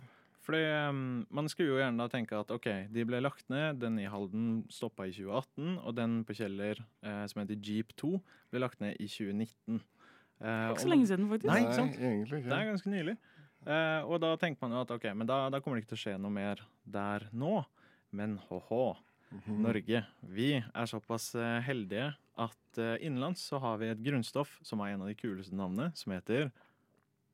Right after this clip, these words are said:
Speaker 1: thorium.
Speaker 2: Ja, det var det jeg skulle
Speaker 1: Ja.
Speaker 2: si.
Speaker 3: Thorium.
Speaker 2: Det er det, det man har hørt veldig mye om.
Speaker 3: Ja, jeg har aldri hørt om det før, jeg.
Speaker 2: Ja, eh, i mitt studie så hører du mye om det, for da gir det deg potensielt en jobb.
Speaker 3: Å, ja, gjør det det?
Speaker 1: Ja,
Speaker 2: Hvis du
Speaker 1: det kan
Speaker 2: finner
Speaker 1: jeg
Speaker 2: det
Speaker 1: tro
Speaker 2: så
Speaker 1: på.
Speaker 2: kult.
Speaker 3: Ja, ok.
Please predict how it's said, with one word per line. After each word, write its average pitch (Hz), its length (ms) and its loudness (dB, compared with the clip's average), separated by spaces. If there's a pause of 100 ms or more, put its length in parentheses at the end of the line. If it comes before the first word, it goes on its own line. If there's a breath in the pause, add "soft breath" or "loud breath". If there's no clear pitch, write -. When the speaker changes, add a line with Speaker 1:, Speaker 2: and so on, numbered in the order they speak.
(280)
Speaker 1:
thorium. 120 540 4
Speaker 2:
Ja, 190 240 4
det 190 80 0
var 190 80 2
det 208 140 4
jeg - 20 4
skulle 127 240 10
Speaker 1:
Ja. 120 260 10
Speaker 2:
si. 113 60 6
Speaker 3:
Thorium. 113 760 4
Speaker 2:
Det 190 80 4
er 240 40 8
det, 269 100 8
det 262 100 8
man 262 100 8
har 262 160 8
hørt 233 80 -2
veldig 240 160 6
mye 240 180 8
om. 381 60 6 (280)
Speaker 3:
Ja, 98 80 -4
jeg 147 160 0
har - 160 -6
aldri 120 260 4
hørt 92 220 4
om 87 60 2
det 90 100 0
før, 113 100 4
jeg. 170 120 6
Speaker 2:
Ja, 196 560 6
eh, 196 160 2 (640 loud breath)
i 262 60 8
mitt 254 160 10
studie 233 300 6
så 262 120 6
hører 240 180 8
du 196 60 4
mye 190 80 6
om 185 80 6
det, 202 140 8
for 208 100 2
da 190 440 8
gir 175 240 6
det 175 40 6
deg 175 380 4
potensielt 185 420 2
en 175 80 0
jobb. 170 180 2
Speaker 3:
Å, 240 520 6
ja, 139 80 10 (120)
gjør 117 240 12
det - 20 6
det? 113 60 6
Speaker 1:
Ja, 202 180 10
Speaker 2:
Hvis 269 100 10
du 139 40 10
Speaker 1:
det 135 80 10
kan 247 60 8
Speaker 2:
finner 208 100 10
Speaker 1:
jeg 190 80 8
Speaker 2:
det 202 80 8
Speaker 1:
tro 208 100 8
Speaker 2:
så 220 40 8
Speaker 1:
på. 220 60 2
Speaker 2:
kult. - 440 2
Speaker 3:
Ja, - 60 -6
ok. 107 220 -10